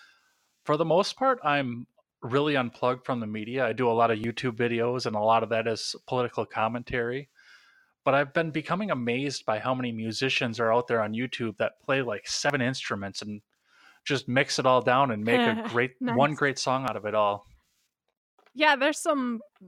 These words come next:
Speaker 2: pretty creative stuff out there. And YouTube is considered part of pop culture, so that counts.
Speaker 1: Yeah, absolutely. I mean, I looked back, um, I was just talking with, uh, a musician from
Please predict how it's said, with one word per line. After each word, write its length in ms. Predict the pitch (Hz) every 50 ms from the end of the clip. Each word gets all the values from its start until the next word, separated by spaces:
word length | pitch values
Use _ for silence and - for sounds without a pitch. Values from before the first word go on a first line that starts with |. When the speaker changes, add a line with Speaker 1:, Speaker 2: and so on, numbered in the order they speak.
| 202 _ _
Speaker 2:
pretty 380 | - 302 285 269 254 233 202 - _ _ - _ _ -
creative 520 | - - 247 247 254 254 226 226 202 196
stuff 280 | - - 233 233 233 226
out 180 | 196 202 -
there. 160 | - 185 185
And 120 | 175 285 453 571 523 523 523 494 427
YouTube 440 | 349 339 415 - - 640 571 523 440
is 160 | 403 370 -
considered 520 | - - 311 285 - 269 240 240 233 214 -
part 180 | 240 220 208
of 140 | 202 - _
pop 240 | - 202 190 - -
culture, 360 | - - - - - 214 240
so 220 | - - 269 247
that 180 | 254 294 294 -
counts. 520 | - - - - - _ _ - - - _ _ _ _ - - - - - -
Speaker 1:
Yeah, 220 | 165 170 139 117
absolutely. 640 | 123 127 - - 127 113 120 143 170 147 117 113 113
I 80 | 110 123
mean, 200 | 139 139 131 123
I 100 | 123 131
looked 260 | 139 143 - - -
back, 340 | - 123 127 143 151 - -
um, 320 | 120 117 113 113 110 104 _ _ - - - - - - -
I 60 | 123
was 120 | 127 123 -
just 180 | 143 127 - -
talking 340 | 131 123 127 127 127 117
with, 180 | 117 120 113 -
uh, 240 | 127 120 117 110 104 - - _ _ _ _ _ - - - - - -
a 60 | 120
musician 540 | 120 123 113 104 135 139 - - - 117 107
from 500 | - - 131 120 113 113 110 104 107 _